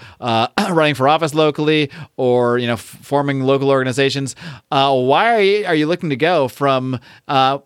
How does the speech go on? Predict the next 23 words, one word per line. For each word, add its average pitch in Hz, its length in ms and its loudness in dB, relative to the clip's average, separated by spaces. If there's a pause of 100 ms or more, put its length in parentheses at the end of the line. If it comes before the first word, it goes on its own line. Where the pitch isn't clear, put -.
(100)
well, 220 160 0
it's 190 120 -4
hard 233 140 0
to 208 60 0
call 180 180 2
Los 151 240 0
Angeles 156 400 0
small, 143 320 2
but, 175 240 0
you 190 80 -6
know, 165 120 2
a - 20 2
s-, 175 160 -4
a, 165 260 0
a 156 220 -2
small 160 500 0
chapter 143 760 2
affiliate 147 680 0 (460)
straight 160 380 0
all 175 320 2
the 170 120 2
way 156 480 2
to 139 600 0